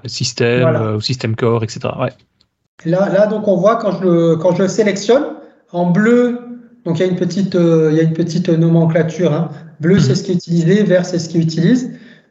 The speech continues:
Speaker 2: Ok, après, euh, il y a un petit système de dégradé pour voir si c'est utilisé directement ou indirectement.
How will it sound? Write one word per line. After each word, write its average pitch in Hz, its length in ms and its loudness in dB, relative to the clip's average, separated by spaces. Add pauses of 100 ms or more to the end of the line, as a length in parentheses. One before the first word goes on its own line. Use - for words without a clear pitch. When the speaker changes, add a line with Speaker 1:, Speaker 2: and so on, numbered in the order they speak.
(160)
Speaker 2:
Ok, 156 200 -4
après, 185 520 2
euh, 175 160 4
il - 60 -2
y 165 60 2
a 160 100 4
un 156 60 0
petit 156 200 -8
système 170 380 -2
de 160 60 0
dégradé 160 420 2
pour 165 140 -2
voir 151 160 0
si - 60 -6
c'est 170 60 0
utilisé 156 220 0
directement 156 680 2
ou 151 60 2
indirectement. 151 760 0